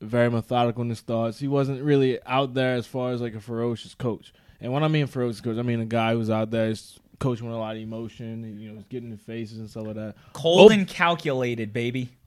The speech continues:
Speaker 1: Bo Pelini is that dude.
Speaker 2: Yeah.
Speaker 1: <laughs> You
Speaker 2: Yeah.
Speaker 1: know, and him and Coach Orgeron, I can see a lot of, uh, and a lot of
Speaker 2: Yeah.
Speaker 1: bang, bang,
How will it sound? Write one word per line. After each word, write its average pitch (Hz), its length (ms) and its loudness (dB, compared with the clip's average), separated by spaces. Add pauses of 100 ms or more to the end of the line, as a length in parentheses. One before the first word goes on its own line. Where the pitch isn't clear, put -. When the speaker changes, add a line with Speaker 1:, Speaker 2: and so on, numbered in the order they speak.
Speaker 1:
Bo 151 280 4
Pelini 175 420 10
is 139 140 6
that 123 180 4
dude. 123 400 10
Speaker 2:
Yeah. 107 300 -4
Speaker 1:
<laughs> - 200 10 (340)
You 147 120 -2
Speaker 2:
Yeah. 156 40 4
Speaker 1:
know, 160 220 4
and 147 260 0
him 175 240 4
and 190 120 2
Coach 185 200 4
Orgeron, 165 460 4
I 147 100 4
can 151 120 -2
see 170 200 -2
a 151 80 2
lot 147 240 2
of, 117 80 -4
uh, 127 640 4
and 127 140 -4
a 131 280 -4
lot 147 240 4
of 131 100 0
Speaker 2:
Yeah. 120 40 -4
Speaker 1:
bang, 151 120 0
bang, 151 100 0